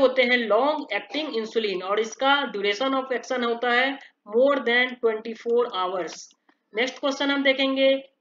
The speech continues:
which condition commonly causes severe pain,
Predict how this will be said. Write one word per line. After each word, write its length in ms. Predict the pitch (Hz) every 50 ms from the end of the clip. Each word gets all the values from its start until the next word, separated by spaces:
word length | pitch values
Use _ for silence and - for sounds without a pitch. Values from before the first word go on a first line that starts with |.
| _ - 247
which 200 | 320 330 - - - 262
condition 520 | 247 240 233 240 240 - 254 254 247 240 -
commonly 420 | 233 226 214 220 226 226 233 247 233 - 220
causes 400 | 208 202 196 226 226 220 226 -
severe 360 | 226 214 208 202 220 226 226 226 - -
pain, 280 | 214 214 226 240 240